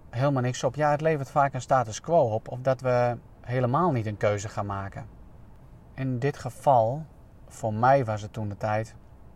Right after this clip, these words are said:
het kiezen voor een bepaalde doelgroep. Daar heb ik wel vaker wat over verteld. Maar ik had altijd het gevoel, als ik ergens voor kies, dat ik dan,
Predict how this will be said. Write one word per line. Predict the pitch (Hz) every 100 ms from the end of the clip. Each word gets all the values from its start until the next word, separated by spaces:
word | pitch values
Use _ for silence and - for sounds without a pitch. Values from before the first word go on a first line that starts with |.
| - - - -
het | - 123
kiezen | 143 127 123
voor | - 120 117
een |
bepaalde | 110 - 120 110 107
doelgroep. | 131 139 110 104
Daar | 110
heb | 117
ik | 123
wel | 117
vaker | - 110 127 131
wat | 127
over | 120 123
verteld. | - 120 127 170 - - - - - - - - - - - -
Maar | 117
ik | 127
had | 135
altijd | 139 131 117
het | 113
gevoel, | - 104 170 156
als | 113
ik | 120
ergens | 127 139 147 -
voor | 117 -
kies, | - 113 104 - - - - -
dat | 120 117
ik | 120 110
dan, | 110 107 107